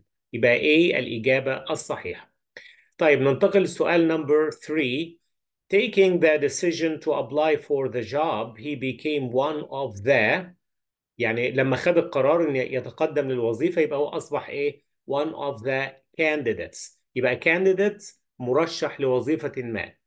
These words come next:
يبقى one of the candidates. يبقى B الإجابة الصحيحة.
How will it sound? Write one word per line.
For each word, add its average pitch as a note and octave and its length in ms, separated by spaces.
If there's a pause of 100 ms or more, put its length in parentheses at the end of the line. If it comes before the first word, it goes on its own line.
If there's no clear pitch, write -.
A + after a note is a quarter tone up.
(140)
يبقى A2+ 240
one E3+ 320
of C3 320
the C3+ 260 (360)
candidates. A#2+ 580
يبقى A#2+ 260
B D#3+ 380 (340)
الإجابة B2+ 720 (300)
الصحيحة. - 680